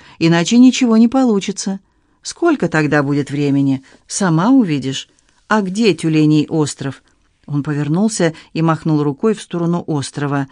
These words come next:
«А что ты мне покажешь?» «Сейчас не скажу». Она засмеялась и наклонилась над мокрой юбкой, приподняла ее, опустила, юбка снова приникла к ней. С Вениамином что-то произошло, воздух застрял у него в горле.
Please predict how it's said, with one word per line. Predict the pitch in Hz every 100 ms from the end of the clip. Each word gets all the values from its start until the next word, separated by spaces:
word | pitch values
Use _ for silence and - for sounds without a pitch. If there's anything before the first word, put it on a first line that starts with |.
| _ _ _
«А | 269
что | - 320
ты | 311
мне | 170 175
покажешь?» | 165 147 - 135 131 170 - _ _ _ _
«Сейчас | - 185 - 202 202
не | 233
скажу». | - 262 220 175 180 _ _ _ _ _
Она | - 160 151
засмеялась | 139 - 147 147 160 160 156
и |
наклонилась | 156 160 156 156 151 -
над | 147
мокрой | 135 156 - 156
юбкой, | 147 147 - 147 135 - _ _ -
приподняла | 240 202 156 156 170 185
ее, | 175 170 156
опустила, | 151 147 - 202 208 180 170 - _ _
юбка | 233 262 -
снова | - 165 156 156
приникла | 151 165 208 196 180
к | -
ней. | 175 160 156 _ _ _ -
С | -
Вениамином | 214 226 254 294 269
что-то | 233 247 233
произошло, | 233 226 208 196 - 156 151 135 - -
воздух | 165 196 214 139 147
застрял | 139 151 156 151
у | 147
него | 151 156
в | 147
горле. | 151 143 131 135